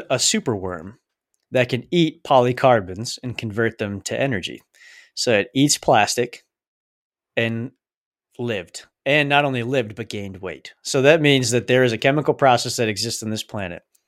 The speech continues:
where you can turn polycarbons into energy. And scientists have found this and have taken the enzyme out of the worm and are now figuring out a way to scale that process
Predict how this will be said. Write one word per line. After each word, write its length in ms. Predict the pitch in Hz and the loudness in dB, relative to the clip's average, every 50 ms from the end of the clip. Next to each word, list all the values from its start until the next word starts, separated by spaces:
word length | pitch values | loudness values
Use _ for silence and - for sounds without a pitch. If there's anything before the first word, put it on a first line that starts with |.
| _ _ _ - - - _ _ - | _ _ _ -20 -20 -20 _ _ -8
where 140 | 78 110 110 | -4 -2 -2
you 60 | 113 | -2
can 160 | - 113 98 | -2 -4 -6
turn 460 | - - 127 131 127 127 123 123 127 | 0 2 4 4 4 4 2 2 0
polycarbons 840 | - - 123 117 117 117 - 117 110 110 113 135 156 170 - - - - _ _ _ _ _ _ _ _ _ _ _ _ _ _ _ _ _ _ _ _ _ - | -2 2 2 4 4 2 2 2 2 2 2 -2 -4 -4 -10 -12 -14 -16 _ _ _ _ _ _ _ _ _ _ _ _ _ _ _ _ _ _ _ _ _ -2
into 320 | 123 117 110 107 127 117 | -2 0 0 0 -2 -2
energy. 460 | 110 104 95 95 87 90 95 113 - _ _ _ _ _ _ _ _ _ _ _ _ _ _ _ _ - | -4 -4 -6 -8 -10 -12 -12 -14 -14 _ _ _ _ _ _ _ _ _ _ _ _ _ _ _ _ -14
And 140 | 120 120 | -12 -8
scientists 600 | - - 156 151 151 147 147 - 143 151 135 - - | -6 -2 2 2 2 2 0 -2 -4 -4 -4 -4 -4
have 160 | 135 120 104 | -6 -6 -8
found 500 | - - - 151 151 156 165 160 147 127 | -8 -4 0 2 4 4 4 2 2 -2
this 380 | 107 101 113 131 - - - - _ _ _ _ _ _ _ _ | -4 -6 -8 -8 -8 -8 -10 -12 _ _ _ _ _ _ _ _
and 140 | - 127 117 | -8 -6 -6
have 140 | 120 107 - | -6 -6 -6
taken 360 | - - 156 165 160 185 170 | 0 2 2 2 4 2 2
the 140 | 156 151 151 | 2 4 2
enzyme 520 | 151 147 151 139 135 131 123 123 123 131 - - | 2 2 2 0 0 2 2 2 0 -2 -2 2
out 220 | 123 156 160 143 | 2 2 2 2
of 80 | 120 104 | -2 -6
the 80 | 107 | -8
worm 340 | 92 90 87 82 87 110 120 _ _ _ _ _ _ _ _ _ _ _ _ _ _ _ _ _ - | -10 -10 -12 -12 -14 -18 -20 _ _ _ _ _ _ _ _ _ _ _ _ _ _ _ _ _ -8
and 120 | 123 120 | -4 -2
are 80 | 131 131 | -2 0
now 240 | 123 127 127 131 135 | 2 4 6 4 4
figuring 520 | - - - 143 131 123 143 143 135 127 | 2 2 -2 -2 -2 0 0 0 2 2
out 120 | 123 120 117 | 2 0 0
a 60 | 113 | 0
way 200 | 110 110 107 104 | -2 -2 -4 -4
to 80 | 104 | -4
scale 380 | 104 - - - 123 113 107 104 | -6 -6 -6 -6 -6 -6 -6 -6
that 200 | 101 98 98 - | -6 -8 -8 -8
process 440 | - 101 95 90 - - 85 - | -8 -10 -10 -10 -10 -12 -14 -14